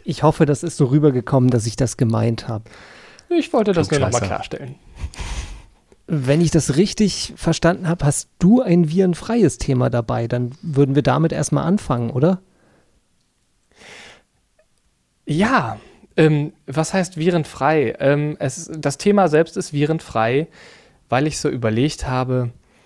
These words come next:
Speaker 2: wir sind ja eigentlich bei dir im Wohnzimmer, wenn wir das machen. Jetzt sitze ich allerdings bei mir im Wohnzimmer und da fehlt einfach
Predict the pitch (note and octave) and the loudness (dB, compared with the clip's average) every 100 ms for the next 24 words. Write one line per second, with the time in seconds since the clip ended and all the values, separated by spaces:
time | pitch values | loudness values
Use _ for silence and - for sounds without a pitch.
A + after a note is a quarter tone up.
0 | - - - B2+ D3+ E3+ D#3 A#2+ B2+ B2+ | -20 -10 -4 0 0 0 0 -2 -4 -8
1 | B2 - A#2 A2+ B2 A#2 A2+ A#2 A#2+ - | -14 -6 -4 -2 -2 -4 -2 0 0 -2
2 | G#2+ G2 G2+ G2 G2+ G2 - G#2 G#2 C3+ | -2 -4 -4 -4 -4 -6 -4 -6 -2 -2
3 | G#3+ _ _ _ _ _ _ _ C3 A#2 | -4 _ _ _ _ _ _ _ -4 -2
4 | C3 B2 E3 D3 C3+ C3+ D3+ - D#3+ F3+ | -2 -4 -4 -2 -2 0 -2 0 2 6
5 | A3 G#3+ A#2+ G#2 G2+ - A#2 C#3 C3+ D3+ | 6 4 -2 -8 -8 -6 -4 -2 -4 -6
6 | - G#3+ F3 - A2+ - - | -2 2 2 0 -10 -16 -18